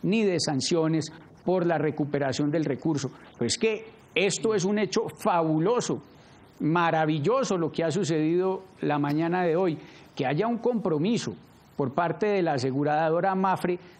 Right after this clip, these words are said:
de pagar tres punto nueve billones de pesos, semejante cifra, para la fecha del treinta y uno de enero, y que ya haya expresado la aseguradora Sura que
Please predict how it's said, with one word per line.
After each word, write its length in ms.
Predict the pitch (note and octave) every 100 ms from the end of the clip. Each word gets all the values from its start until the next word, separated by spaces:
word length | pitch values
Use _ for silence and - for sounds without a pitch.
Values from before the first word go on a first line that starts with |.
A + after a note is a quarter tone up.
| -
de 160 | D3
pagar 400 | D#3+ C#3 D#3+ E3
tres 220 | F#3+ G3+ D#3
punto 340 | G#3 F#3 G3
nueve 320 | F#3+ F#3+ G3+
billones 640 | D#3+ G#3 G#3+ A3 A#3 B3+
de 80 | G#3
pesos, 480 | D3+ A3+ D3 B2 - -
semejante 800 | - F3 E3+ E3 D3+ G#3+ G3 A3+
cifra, 400 | - A#3+ - F2+ - - - - - -
para 220 | D#3 D#3
la 140 | D3+
fecha 340 | D3 F3+ - G#3
del 120 | F3+
treinta 360 | E3 D#3+ D#3+
y 80 | D#3
uno 160 | F#3 G3+
de 80 | F#3
enero, 300 | F#3+ D#3 G2 - - -
y 120 | F3+
que 200 | D#3+ D3
ya 460 | C3 E3+ G#3 F3 - - - - -
haya 340 | C#3 D#3 F#3+
expresado 760 | F#3+ - - D3 A#2+ F#3 F3+ D3
la 120 | C#3+
aseguradora 760 | C3+ C3+ C#3 C3+ D3 D#3+ F3 -
Sura 380 | - A#3 G3+ - - - - - - -
que 340 | - D#3+ C#3+